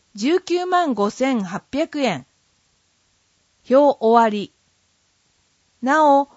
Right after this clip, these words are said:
合計所得金額とは、各種の収入金額から必要経費を差し引いた金額と、各種の繰越控除を適用する前の分離課税所得金額の合計額を言います。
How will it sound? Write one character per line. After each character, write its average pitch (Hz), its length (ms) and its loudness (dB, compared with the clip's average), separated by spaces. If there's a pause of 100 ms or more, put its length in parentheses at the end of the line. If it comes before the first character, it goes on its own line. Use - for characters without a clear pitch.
(160)
合 311 240 2
計 349 240 -2
所 320 160 -4
得 339 300 -6
金 349 260 -8
額 285 240 -4
と 220 220 -6
は、 196 280 0 (400)
各 339 280 -4
種 302 160 -8
の 262 120 -2
収 254 240 -4
入 294 260 -4
金 302 260 -6
額 269 280 -6
か 202 140 -4
ら 190 240 0
必 - 260 -12
要 339 200 -2
経 339 260 -6
費 285 180 -6
を 226 100 0
差 202 200 -8
し 269 200 -8
引 277 140 -6
い 254 60 -10
た 254 120 -2
金 247 280 -6
額 240 220 -2
と、 226 320 -2 (720)
各 311 260 -8
種 277 180 -6
の 233 140 0
繰 254 220 -6
越 349 320 -6
控 330 240 -2
除 285 160 -2
を 220 80 0
適 202 320 -8
用 294 160 -2
す 294 140 -10
る 285 120 -4
前 269 300 -2
の 220 260 -2 (380)
分 302 260 -2
離 349 120 -4
課 339 180 -4
税 320 200 -4
所 302 140 -4
得 302 300 -8
金 320 240 -10
額 262 240 -4
の 180 180 -4
合 202 260 -2
計 349 240 -4
額 262 380 -2
を 160 80 2
言 160 180 -6
い 160 60 -10
ま 165 160 -4
す。 - 220 -20